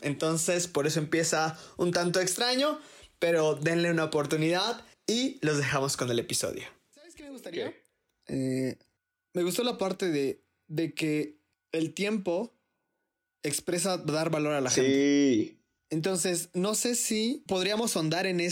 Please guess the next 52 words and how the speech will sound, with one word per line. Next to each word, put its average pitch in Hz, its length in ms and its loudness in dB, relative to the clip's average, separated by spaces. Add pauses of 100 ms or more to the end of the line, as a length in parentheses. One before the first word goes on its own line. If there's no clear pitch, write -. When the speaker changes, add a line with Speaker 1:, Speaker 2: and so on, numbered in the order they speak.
Speaker 1:
eso 156 100 6
Speaker 2:
sí, 269 100 2
sí. 156 300 2
Speaker 1:
y 160 100 0
ver 190 240 0
qué 190 140 -2
sale. 156 260 0
Speaker 2:
Va, 131 160 4
va, 139 80 4
va, 135 160 4
me 135 80 4
late, 127 460 2
me - 120 -2
late, 117 260 2
me 110 80 2
late. 117 300 0 (120)
Speaker 1:
Porque 151 240 -2
me 160 100 0
gustó 160 240 0
mucho 220 260 0
esa 175 120 -2
parte, 156 240 -2
o - 20 -2
sea, 147 120 -2
me 147 100 0
gustó, 156 260 -2
me 160 140 -2
gustó 165 240 0
mucho 170 140 -2
esa - 140 -8
parte. - 280 -8 (120)
Entonces, 175 520 0
Alan, 185 260 0
ahorita 175 200 -2
que 170 40 -4
estábamos 180 400 -2
platicando, 190 560 -2 (200)
me 139 100 -2
dijiste 156 580 -2 (300)
que 151 680 0 (520)
una 240 160 0
de 277 80 0
las 185 180 -2
cosas 233 260 -2
que 175 120 -2
da 180 100 0
valor 185 340 0
a 214 100 0
la 165 120 0
gente 202 580 -2
es 147 180 -2
darle 160 500 0